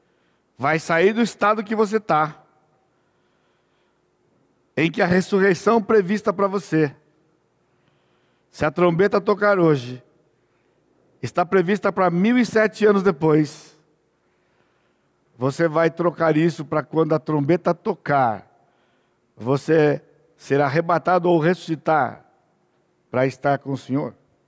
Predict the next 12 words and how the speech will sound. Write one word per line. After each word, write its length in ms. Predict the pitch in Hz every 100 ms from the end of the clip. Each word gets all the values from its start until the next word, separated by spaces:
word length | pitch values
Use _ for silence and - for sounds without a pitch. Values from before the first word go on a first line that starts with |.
| _ _ _ _ _ _ _ _
Terceiro 360 | 139 - 175
aspecto 580 | 160 - - 175 165 160
da 100 | 151
sua 220 | 135 180
vitória, 720 | 151 143 170 190 180 143 113 - - -
versículo 440 | 139 139 175 180
cinquenta 500 | - 208 151 180 180
e 40 | 165
dois 320 | 160 165 127
B, 140 | 123
ele 280 | 185 175 147
diz, 420 | 120 185 214 -